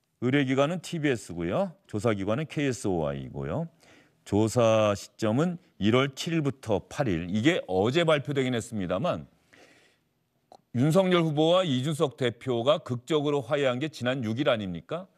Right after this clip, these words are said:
그 상황이 여론조사 결과에 반영이 됐겠죠. 아까 리얼미터는 이 일부터 칠 일 사이 매일 조사를 했기 때문에 칠 일에는 그게 일정 부분 반영이 됐겠습니다만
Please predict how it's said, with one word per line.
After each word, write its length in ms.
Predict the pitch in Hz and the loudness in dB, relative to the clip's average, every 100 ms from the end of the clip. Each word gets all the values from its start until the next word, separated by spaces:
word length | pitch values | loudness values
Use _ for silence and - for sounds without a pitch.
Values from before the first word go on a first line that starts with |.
| _ _ _ _ | _ _ _ _
그 280 | - 139 147 | 0 2 2
상황이 580 | 147 156 147 156 190 170 _ _ - | 0 2 2 2 0 -4 _ _ -2
여론조사 560 | 113 131 127 123 117 | 0 2 0 2 0
결과에 560 | 113 104 110 98 85 - _ _ | 0 0 2 2 0 -4 _ _
반영이 460 | - 104 120 113 85 | -2 0 0 -2 -4
됐겠죠. 500 | 110 - 95 - 104 | -4 -2 -2 2 0
아까 180 | 104 | 2
리얼미터는 540 | 131 123 135 131 151 156 | 2 2 0 0 -2 0
이 140 | 120 | 2
일부터 340 | 143 160 160 139 | 2 2 0 -4
칠 180 | - 160 | -4 -6
일 60 | |
사이 360 | 135 143 170 151 _ _ | 0 0 0 -4 _ _
매일 520 | - 117 165 196 151 | 2 4 4 4 0
조사를 400 | 104 120 131 131 | -4 -6 -2 -2
했기 200 | 117 - | -4 -6
때문에 460 | 90 90 87 147 104 - _ _ _ | -8 -8 -6 -8 -10 -12 _ _ _
칠 220 | - 214 | -4 0
일에는 440 | 220 196 196 214 | 4 4 4 2
그게 440 | 180 135 147 120 90 - _ | -2 0 2 2 -2 -10 _
일정 300 | - 127 165 | -4 0 0
부분 160 | 139 165 | 0 -2
반영이 360 | 110 113 131 131 | 0 0 0 -2
됐겠습니다만 920 | 98 - 120 127 107 87 80 113 | -4 -4 -4 -4 -2 -2 -2 -4